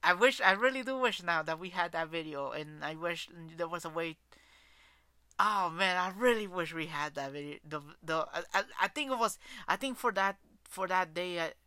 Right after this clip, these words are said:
for the All-Star, like, to say goodbye, you know, this is the last, the last, you know. I think it was three hours we did. Three hours of performance. Three hours plus, I think it was. 'Cause if I remember, parents' night,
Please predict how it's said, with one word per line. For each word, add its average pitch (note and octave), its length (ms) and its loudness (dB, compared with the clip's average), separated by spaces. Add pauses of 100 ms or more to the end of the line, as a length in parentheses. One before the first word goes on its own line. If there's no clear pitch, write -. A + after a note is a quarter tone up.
(100)
for F#3 160 -6
the E3+ 180 -4
All-Star, D#3+ 600 2
like, C#3+ 220 -2 (240)
to E3+ 140 -10
say D#3+ 220 -2
goodbye, D#3 640 0
you D3+ 140 -8
know, D3+ 220 -6
this D#3+ 240 -8
is D#3 120 -10
the D#3 160 -4
last, C#3+ 560 0 (400)
the D3+ 100 -4
last, C#3 480 -2
you C#3+ 120 -12
know. C3+ 240 -8 (720)
I C#3+ 280 0
think E3+ 180 -4
it D#3 60 -6
was C#3 340 -6
three C#3+ 260 -4
hours B2+ 540 -2
we B2 100 0
did. A#2+ 280 -12 (120)
Three E3 200 -2
hours C#3 340 2
of - 140 -14
performance. C#3 460 -12
Three G3+ 200 -2
hours E3+ 360 4
plus, C#3 320 -8
I - 140 -8
think C3 260 -16
it A2+ 80 -18
was. A2 340 -14 (520)
'Cause D#3 340 0 (360)
if - 100 -12
I F3 120 10
remember, F3 380 2 (180)
parents' E3 420 2
night, D#3 420 -8